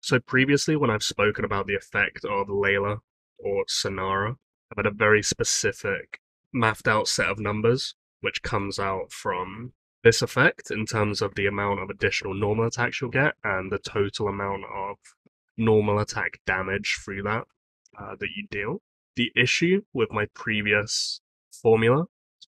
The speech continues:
probably easier if I show it in the spreadsheet. You can see here, these were my previous numbers. So of course, without Sonara, the number on attacks and damage would be one. With Sonara at base, it jumps up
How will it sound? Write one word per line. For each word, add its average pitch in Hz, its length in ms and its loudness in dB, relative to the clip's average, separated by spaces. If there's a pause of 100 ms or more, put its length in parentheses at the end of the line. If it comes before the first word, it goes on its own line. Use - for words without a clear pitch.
probably 120 380 2
easier 104 480 -2
if - 140 -6
I 95 80 -8
show 95 360 -4
it 92 140 -10 (640)
in 101 180 0
the 95 60 -4
spreadsheet. 104 680 -2 (360)
You 117 80 -16
can 113 120 -4
see 127 300 0
here, 107 440 4 (240)
these 117 320 0
were 123 80 4
my 107 100 4
previous 101 500 -2
numbers. 98 520 -6 (280)
So - 160 -6
of 98 80 -6
course, 101 320 2
without 104 340 4
Sonara, 104 580 0 (420)
the 110 80 0
number 101 400 -2
on 95 600 -4 (540)
attacks - 600 0
and 95 180 -6
damage 98 440 0
would 101 100 -6
be 92 160 -10
one. 107 320 -4 (320)
With 101 260 2
Sonara 98 500 0
at 98 120 -10
base, 101 340 2
it - 120 -10
jumps 101 360 -4
up 101 240 -6